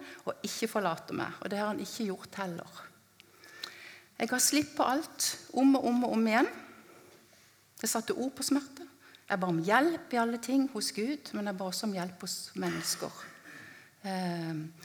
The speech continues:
og gradvis så kom jeg meg på beina igjen. Det var liksom sånn, det vil si at det er Jesus, det var han som stabla meg på beina.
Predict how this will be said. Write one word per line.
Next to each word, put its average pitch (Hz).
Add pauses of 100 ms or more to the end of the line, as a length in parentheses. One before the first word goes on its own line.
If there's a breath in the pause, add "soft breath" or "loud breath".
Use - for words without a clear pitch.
(160 loud breath)
og 220
gradvis 277 (260)
så -
kom 202
jeg 180
meg 165
på 170
beina 151
igjen. - (100)
Det 180
var 185
liksom 180
sånn, 165 (340 loud breath)
det 220
vil 214
si 220
at 214
det 202
er 202
Jesus, -
det 190
var 190
han 196
som 180
stabla 175
meg 175
på 175
beina. -